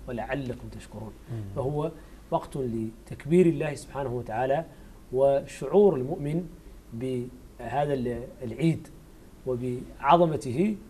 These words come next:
Speaker 2: مم.
Speaker 1: آه، لا يستطيع المسلم، كيف يتصور الإنسان كيف عاش أصحاب محمد صلى الله عليه وسلم،
Speaker 2: صلى الله عليه وسلم.
Speaker 1: آه، ال-، الأعياد في الإسلام، لأنها كانت تأتي بعد معارك فاصلة وبعد اجتهاد وجد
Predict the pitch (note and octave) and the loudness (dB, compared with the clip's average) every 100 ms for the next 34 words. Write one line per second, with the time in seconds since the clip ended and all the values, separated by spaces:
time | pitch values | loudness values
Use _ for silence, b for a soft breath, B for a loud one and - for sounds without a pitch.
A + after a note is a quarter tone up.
0 | - G#2 A2 G#2+ C#3 C#3+ C#3 C3 C#3 - | -14 -10 -10 -6 4 6 8 6 0 -6
1 | - C3+ E3+ E3 E3+ E3+ C#3 C3+ B2 B2 | -10 0 4 4 2 0 0 -2 -6 -4
2 | B2+ - - - - F3 E3 F3 D#3+ - | -4 -4 -16 -20 0 2 2 -2 -8 -2
3 | F3+ F3 D#3 C3 B2 E3 E3 - - E3 | 2 2 2 0 -4 -4 -4 -8 -6 -2
4 | D#3 C#3 B2 F3 E3 D3+ - D3+ D3+ C#3+ | 0 2 6 6 6 -2 -2 -4 -4 -4
5 | B2+ C#3+ C3 B2+ C#3 C#3 C3+ C3+ - B | -8 -8 -8 -10 -8 -4 -4 -6 -10 B
6 | B B C#3+ B2 A2 - - B2+ A#2+ B2+ | B B -4 -4 -4 -10 -12 -8 -6 -2
7 | C3+ A#2+ C#3 D#3+ E3 D#3 C3+ C3+ - C3+ | -2 0 2 6 6 4 -2 -8 -6 -2
8 | D3 C#3+ A#2+ B2 B2+ C3+ D3+ C#3+ E3 B2 | -2 -2 -6 -6 -8 -8 -8 -6 -8 -4
9 | D#3 D3+ - B B B - - B2+ C3+ | -4 -4 -10 B B B -10 -2 0 2
10 | C3+ C3 - - B2+ B2 B2+ D3 C3+ B2+ | 4 2 0 -12 -6 0 4 6 4 0
11 | - C#3+ C#3+ - C3 B2+ A#2 A2 A#2+ B2 | 2 4 4 2 -4 -2 -4 -4 -4 0
12 | B2+ B2 - B - - C#3 A#2 C3+ C3 | 0 -2 -8 B -20 -12 -8 2 4 4
13 | A#2 A#2 A2+ C#3+ B2+ A#2+ C3+ | 0 -4 -6 -8 -8 -6 -6